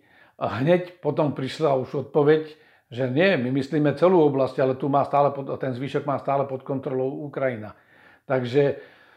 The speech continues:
je veľa otvorených otázok a toto, čo sa deje, je presne ten metodický postup, že vy si musíte vytvoriť podmienky na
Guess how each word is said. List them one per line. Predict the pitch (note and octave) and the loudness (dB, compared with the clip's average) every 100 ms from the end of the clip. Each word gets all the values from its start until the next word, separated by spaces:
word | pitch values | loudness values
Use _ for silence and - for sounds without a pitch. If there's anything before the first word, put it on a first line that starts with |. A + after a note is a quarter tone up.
| _ _ C3+ C3 B2+ | _ _ -2 -2 2
je | C#3 | 4
veľa | D3 F#3 F#3+ F#3+ | 8 10 10 8
otvorených | F#3+ E3+ E3+ - | 6 6 4 0
otázok | D#3+ E3+ D#3 C#3+ D#3+ E3+ E3+ - _ _ _ - | 2 4 4 6 4 4 0 -14 _ _ _ -8
a | A#2 | -2
toto, | D#3 F3+ | 0 2
čo | F#3 | 2
sa | F3+ | 2
deje, | C#3 D3+ D#3+ F3+ E3+ C#3 | 4 4 6 6 4 2
je | C3+ | 0
presne | C#3 E3 F#3 F3+ | 2 0 0 0
ten | F#3 | 0
metodický | E3+ E3 E3+ E3 - E3+ | 0 0 0 -2 -6 -8
postup, | D#3 D3+ D3 E3 C3 | 0 0 0 -2 0
že | C3 | 0
vy | B2+ | 0
si | D#3+ F#3 | -2 -2
musíte | E3+ E3+ D#3+ D3 | -2 -4 -2 -2
vytvoriť | E3 E3+ D3+ D3+ | 0 2 0 0
podmienky | D#3 D#3+ D#3+ C#3+ D3 | 0 2 0 0 0
na | D3 C#3 | 0 0